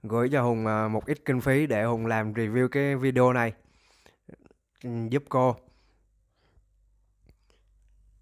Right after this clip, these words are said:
Đó, giới thiệu đến nhà mình một siêu biệt thự nhà vườn siêu to khổng lồ, rộng, à, khoảng là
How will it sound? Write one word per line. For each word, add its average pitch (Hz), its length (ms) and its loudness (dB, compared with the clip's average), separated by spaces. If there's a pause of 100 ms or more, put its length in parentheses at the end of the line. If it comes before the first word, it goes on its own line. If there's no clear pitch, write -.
(260)
Đó, 120 240 2 (420)
giới 143 180 4
thiệu 110 240 2
đến 131 160 2
nhà 131 140 2
mình 107 340 0
một 107 240 0
siêu 139 320 4
biệt 117 160 -2
thự 107 200 -2
nhà 113 220 0
vườn 113 260 0 (1000)
siêu 147 220 0
to 135 240 6
khổng 127 200 -4
lồ, 123 320 4
rộng, 107 340 -4
à, 123 140 -2
khoảng 113 260 -2
là 107 340 0